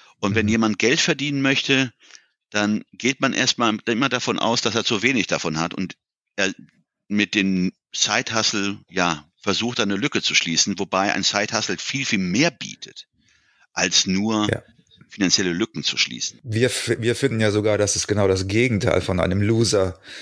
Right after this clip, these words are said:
Speaker 2: äh, Job ist, <laughs> sozusagen, ähm, weil ein Side-Hustler zeigt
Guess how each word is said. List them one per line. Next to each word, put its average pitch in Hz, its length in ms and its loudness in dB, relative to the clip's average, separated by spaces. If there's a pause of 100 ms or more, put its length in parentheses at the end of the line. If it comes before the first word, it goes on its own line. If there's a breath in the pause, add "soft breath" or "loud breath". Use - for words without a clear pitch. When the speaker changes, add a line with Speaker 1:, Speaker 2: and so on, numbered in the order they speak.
(300 loud breath)
Speaker 2:
äh, 92 420 2
Job 98 340 0
ist, 110 320 2
<laughs> - 0 -
sozusagen, 104 920 2 (380 loud breath)
ähm, 101 520 2
weil 98 400 0 (160)
ein 110 100 0
Side-Hustler 113 640 2
zeigt - 600 -2